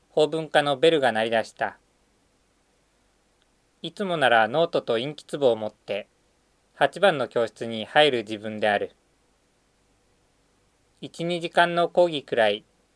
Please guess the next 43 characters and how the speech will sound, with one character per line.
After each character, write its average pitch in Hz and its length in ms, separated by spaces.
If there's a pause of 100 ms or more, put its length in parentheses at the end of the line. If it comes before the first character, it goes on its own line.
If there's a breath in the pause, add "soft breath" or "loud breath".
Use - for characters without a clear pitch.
(260)
聞 - 100
き - 100
そ 180 120
く 190 100
な 175 120
っ 175 80
て - 120
も 117 300
構 139 220
わ 175 100
な 151 140
い - 80
と 131 80
い 113 100
う 107 100
気 - 140
で、 104 240 (680)
ま 127 120
っ - 20
す - 200
ぐ 165 120
に 117 320
青 123 160
山 160 240
内 170 200
科 - 120
の 107 160
玄 147 200
関 135 220
ま 110 140
で 104 120
乗 104 120
り 107 100
つ - 100
け 107 140
た。 - 240 (3250)
上 131 80
が 151 120
り 170 120
口 - 300
を 156 100
奥 139 260
へ 104 200